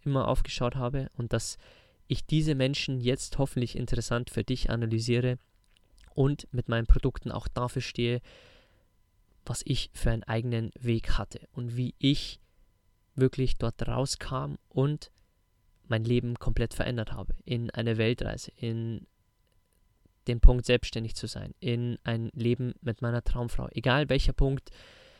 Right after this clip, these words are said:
die Punkte, für die stehe ich ein und dafür braucht man natürlich auch Storytelling. Also wenn du auf unserem Instagram-Channel vorbeischauen möchtest oder schon hast, ähm, dann wirst du sehen, dass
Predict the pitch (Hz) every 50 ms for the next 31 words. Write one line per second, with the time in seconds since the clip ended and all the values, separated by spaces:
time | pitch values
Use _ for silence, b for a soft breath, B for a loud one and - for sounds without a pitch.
0 | B B B B B - _ _ 156 160 - - 156 156 143 - - 135 139 139
1 | - - - 135 123 131 131 131 131 - - _ - - - 135 131 131 127 -
2 | 127 120 - - 104 113 120 127 131 - - - 120 117 117 117 113 113 113 -
3 | - - - 117 131 - - 135 139 147 - - 113 - - - 127 123 120 -
4 | 139 127 - 107 - - - - 113 127 127 123 - 123 117 113 113 120 - -
5 | 113 110 110 107 117 117 120 117 117 - - - - 117 113 117 123 110 110 123
6 | 123 - - 127 120 120 113 113 113 - - - 117 120 120 117 - 127 117 -
7 | 110 117 123 - - - - 113 117 123 123 123 123 - _ - 123 123 - -
8 | - - 117 - - - 127 113 117 110 113 B B B B B B B B -
9 | - 135 127 123 117 127 123 135 - - - - B B B B B B B B
10 | - - 120 117 113 113 117 117 113 113 117 - _ 226 202 - _ - 113 117
11 | 113 127 131 - - - 123 120 113 113 113 117 117 117 117 - - 117 113 -
12 | - - - -